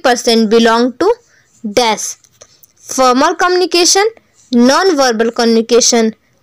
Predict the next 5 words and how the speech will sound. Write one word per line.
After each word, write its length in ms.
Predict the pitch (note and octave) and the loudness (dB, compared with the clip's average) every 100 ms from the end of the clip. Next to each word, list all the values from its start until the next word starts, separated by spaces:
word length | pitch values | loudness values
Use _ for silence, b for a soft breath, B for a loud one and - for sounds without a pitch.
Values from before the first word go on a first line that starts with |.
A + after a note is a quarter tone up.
| - | -10
verbal 460 | G#3 A#3+ A#3 D4+ E4+ | -2 0 2 0 0
communication 720 | E4+ E4 E4 D#4+ D4 E4 D4 | 0 0 2 0 2 0 0
and 240 | D#4 G#4+ _ _ _ - | -2 -4 _ _ _ -4
informal 720 | C4+ C4+ A#3+ C4+ B3 A#3+ C4 | 0 0 -2 0 0 0 -2
communication। 720 | B3+ A3+ A3 G#3 G#3 G3+ A3 | -2 -2 -2 0 -2 -2 -4